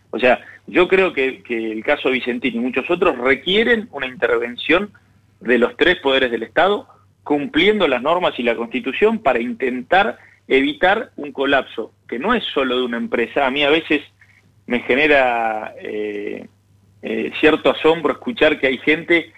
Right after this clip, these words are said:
que dice, "Bueno, igual es plata de los bancos", como si los bancos fueran entelequias o construcciones de un grupo de amigos cuya plata es de ellos.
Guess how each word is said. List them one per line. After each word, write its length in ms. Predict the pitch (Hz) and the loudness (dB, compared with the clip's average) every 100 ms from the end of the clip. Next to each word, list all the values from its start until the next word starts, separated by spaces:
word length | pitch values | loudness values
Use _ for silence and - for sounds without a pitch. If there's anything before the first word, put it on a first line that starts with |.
| - _ | -20 _
que 100 | 127 | -2
dice, 240 | 143 - | 0 2
"Bueno, 320 | 127 135 127 117 | 4 4 2 -2
igual 300 | 127 156 143 | 0 0 0
es 100 | - | -4
plata 340 | 131 131 120 | -2 -2 0
de 120 | 117 | -4
los 140 | 110 101 | -4 -2
bancos", 440 | 120 117 104 101 | 0 -2 -6 -16
como 180 | 104 107 | -14 -10
si 100 | 123 | -6
los 120 | 113 | 0
bancos 340 | 139 170 147 139 | 0 2 -4 0
fueran 240 | 131 120 | 0 0
entelequias 720 | 113 107 117 151 165 156 - | -4 -4 -2 -2 0 -4 -4
o 60 | 113 | -10
construcciones 560 | 113 - 110 - 147 | -10 -10 -8 -4 -4
de 80 | 123 | -4
un 100 | 123 | -6
grupo 280 | 131 139 127 | -4 0 2
de 60 | 117 | 2
amigos 360 | 160 190 190 _ _ _ _ _ _ | 2 2 2 _ _ _ _ _ _
cuya 300 | - 120 120 | -6 0 0
plata 360 | 110 151 170 147 | 4 0 2 -2
es 100 | 127 | 0
de 180 | 170 214 | -2 -2
ellos. 240 | 147 | -6